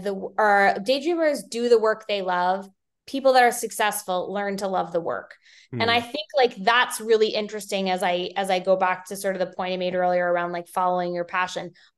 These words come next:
Speaker 1: I love fragrance. There are a lot of things I do on a daily basis that make me so excited and passionate, but there are lots of things that are hard, right? And actually, like, learning to love the parts that are unglamorous, that are challenging, that are stressful as being an entrepreneur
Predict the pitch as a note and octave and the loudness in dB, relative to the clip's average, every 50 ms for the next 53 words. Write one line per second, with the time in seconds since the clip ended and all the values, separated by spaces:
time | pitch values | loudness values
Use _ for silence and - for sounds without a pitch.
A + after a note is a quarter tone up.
0 | _ - A3+ B3 B3 A3+ A#3+ A#3 A#3 A3+ - - G3 F#3+ F#3 F3+ E3+ F3 D#3+ - | _ 2 4 4 6 6 4 4 2 0 -2 -4 -2 -2 -2 -6 -8 -10 -8 -4
1 | - G#3 G3+ G#3 G#3+ G3+ G3 F#3+ F#3 F#3+ G3+ G#3+ G#3+ - A3+ A3 G#3 G#3+ G3+ G3+ | -2 0 2 2 2 0 0 2 2 2 2 2 -2 -4 -6 -4 -2 -2 -2 -2
2 | G3 F#3+ F#3+ F#3+ F#3+ F#3+ F#3 F#3 F3+ F3 F#3 F3+ F#3 F#3 F3+ F3+ F3+ F3+ F3 - | -4 -4 -4 -2 -2 -2 -4 -4 -6 -4 -2 0 0 0 0 0 -2 -2 -2 -6
3 | - F#3 F3+ - F3+ - - F#3+ F3+ F3+ - F3+ F3 E3+ - - - - F#3 F3+ | -8 -8 -6 -6 -8 -8 -6 -10 -10 -10 -10 -10 -10 -8 -8 -8 -4 -2 0 0
4 | F3+ - - F3 - - F#3 F3+ F3+ F#3 F3+ F#3 F3 F3 - - F#3+ F#3+ - - | 0 0 -2 -4 -4 -4 -4 -2 -2 -4 -4 -6 -8 -6 -4 -2 -2 -2 -2 -4
5 | F#3 F3+ F3+ - - _ _ _ A#3 A3 A3 B3 B3 B3 A#3+ A3 G3+ G3+ F#3+ A3 | -6 -10 -10 -12 -18 _ _ _ 2 4 6 6 8 8 6 6 4 4 4 2
6 | B3+ - C#4+ C4+ - - A3+ A3+ A3+ A3+ G#3 A3 G3+ G3+ G3 G3 G3 - - - | 2 0 -4 -4 -2 -2 -2 -2 -4 -4 -4 -2 -2 -2 -4 -6 -8 -10 -4 -2
7 | F#3+ F#3 F#3 F#3 G3+ - - _ _ - - _ _ - G3 G3 G3+ A3 A3+ A3+ | -2 -2 -2 -4 -6 -10 -14 _ _ -20 -20 _ _ 0 2 4 6 6 4 4
8 | - A3+ G#3 G#3+ A3+ B3+ B3+ - - B3 A#3 A3 G#3 G3 F#3+ F#3+ - F#3+ G3 G#3+ | 2 0 2 2 2 2 0 -2 0 2 2 4 4 2 2 0 -4 -6 -4 -4
9 | A3 A3+ A3 G#3+ G#3+ G#3 G3+ G#3+ G#3 G#3+ G#3 G3 G3 G3 F#3+ G3 G3 - - G#3+ | -2 -2 -4 -4 -6 -6 -6 -4 0 2 4 4 2 2 0 -2 -2 0 0 2
10 | G3+ G3+ - - - - - G3 F#3+ F#3+ F#3 F#3 - - - G3 G3 G3 F#3+ F#3 | 2 2 2 0 -4 -4 -4 0 2 2 2 2 0 -2 -4 -4 -4 -4 -6 -2
11 | F#3+ F#3 F#3+ G3+ G3 F#3+ F#3 F3+ F3 F3 - - F#3 F3+ F3+ F3+ F3 F3 - - | 0 0 2 2 2 0 0 -2 -2 -4 -4 -2 -2 0 0 -2 -2 -4 -2 -2
12 | G3 G#3+ A3 G#3+ G#3 G3+ F#3+ F#3+ F3+ F#3 F#3 F#3 F3+ F3+ F3 F3 F3 - - - | 0 0 0 -2 -4 -4 -4 -6 -6 -4 -2 0 2 2 2 0 -2 -4 -8 -6
13 | - G3 A3+ - - - - G3 F#3 F3+ F3 F3 F3 - G3 F#3 F#3 F#3 F#3 F3+ | -4 -4 -4 -4 -6 -4 -2 0 2 2 0 0 -2 -4 -6 -6 -6 -6 -4 -4
14 | F3+ F3+ F3+ - F3+ F3 - - F3+ F3+ F3+ F3 | -4 -6 -6 -8 -8 -8 -8 -8 -6 -6 -6 -6